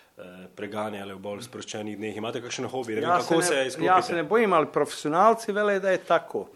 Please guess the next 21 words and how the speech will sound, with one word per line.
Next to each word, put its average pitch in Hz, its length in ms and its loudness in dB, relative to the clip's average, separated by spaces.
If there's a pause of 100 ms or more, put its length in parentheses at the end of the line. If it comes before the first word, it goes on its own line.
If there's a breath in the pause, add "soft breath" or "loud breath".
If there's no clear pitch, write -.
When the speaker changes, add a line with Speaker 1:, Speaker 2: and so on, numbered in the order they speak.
(540 loud breath)
Speaker 2:
Eh, 117 720 0 (340)
psihijatri, 135 800 0
ljudi, 135 320 -2
koji 135 200 -4
se 127 180 -6
bave 143 340 2
ljudskom 143 500 -6 (100)
psihom, 147 680 -6 (640 soft breath)
tvrde 147 600 -2
da 135 100 -2
je 135 100 -6
to 143 120 -6
tako. 131 260 -8
Dakle, 170 280 -2
vrlo 196 320 0
često 208 340 2
je 180 140 0
pitanje 185 480 2
i, 147 260 -4
evo, 131 400 2
ovo 135 260 2